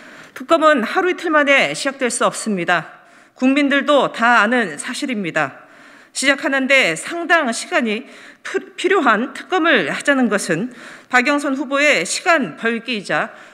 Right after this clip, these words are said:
또다시 투기범들에게 증거인멸의 시간을 주겠다는 것입니다.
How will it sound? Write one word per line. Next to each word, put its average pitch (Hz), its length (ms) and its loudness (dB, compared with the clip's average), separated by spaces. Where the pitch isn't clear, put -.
또다시 339 880 -2
투기범들에게 285 880 0
증거인멸의 302 880 4
시간을 269 600 0
주겠다는 214 540 -2
것입니다. 151 580 -4